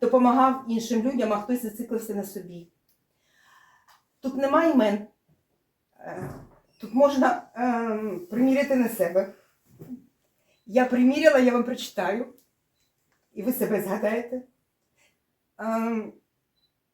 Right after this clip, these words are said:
що ще? Кожна із жінок, е, котра малювала оці малюнки, вона теж пережила свою історію. І чому так довго, півтора роки? Тому що,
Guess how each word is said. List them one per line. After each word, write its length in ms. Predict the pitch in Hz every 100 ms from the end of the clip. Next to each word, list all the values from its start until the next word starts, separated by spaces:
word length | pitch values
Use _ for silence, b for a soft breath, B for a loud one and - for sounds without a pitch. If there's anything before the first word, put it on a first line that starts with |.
| _ _ _
що 260 | - - 302
ще? 440 | 294 247 185 175 - _ _ _ _ _ _ _ b b b b
Кожна 300 | 277 302 285
із 160 | 269 247
жінок, 520 | 247 277 285 277 -
е, 220 | - 208
котра 340 | 196 240 247 240
малювала 480 | 233 240 226 220
оці 260 | 220 - 233
малюнки, 480 | 214 240 381 381 226
вона 240 | 214 226
теж 580 | 220 285 254 - - - _ _ -
пережила 420 | 196 196 196 190
свою 320 | 190 190 190
історію. 500 | 175 - 170 170 175 - _ _ _ _ _ _
І 100 | 208
чому 240 | - 285
так 200 | 294 254
довго, 260 | 240 285 269
півтора 380 | 269 - 247 247
роки? 240 | 294 294
Тому 320 | - 226 247
що, 360 | 254 - 240 240